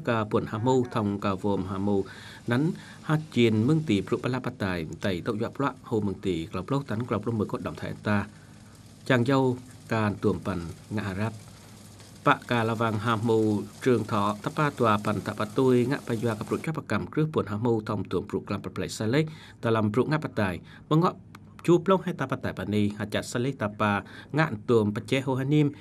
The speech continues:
Dầu Quy Mư, Đê Vê, Thành Tâu Lá Tà Lệ Pan, Đê Hát, Tà Lệ Pan,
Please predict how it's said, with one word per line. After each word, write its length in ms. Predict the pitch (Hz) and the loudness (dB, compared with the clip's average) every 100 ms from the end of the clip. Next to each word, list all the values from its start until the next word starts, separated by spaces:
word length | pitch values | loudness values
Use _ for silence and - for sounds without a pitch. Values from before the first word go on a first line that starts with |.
| - - | -12 0
Dầu 280 | 120 117 104 | 4 4 2
Quy 200 | 107 127 | 4 4
Mư, 400 | 117 120 127 127 127 | 6 6 6 4 2
Đê 160 | 113 | 0
Vê, 360 | 110 110 110 107 | 2 2 2 2
Thành 200 | 107 107 | -2 -6
Tâu 200 | 104 135 | -2 -2
Lá 180 | 113 113 - | -2 -4 -6
Tà 80 | 87 | -10
Lệ 80 | 82 | 2
Pan, 200 | 120 117 113 - - | 2 2 -2 -14 -10
Đê 160 | 127 117 | -4 -2
Hát, 200 | 147 156 - - - - | 0 -2 -4 -20 -20 -4
Tà 140 | - 117 | 4 4
Lệ 80 | 107 | 4
Pan, 340 | 113 117 113 | 2 2 2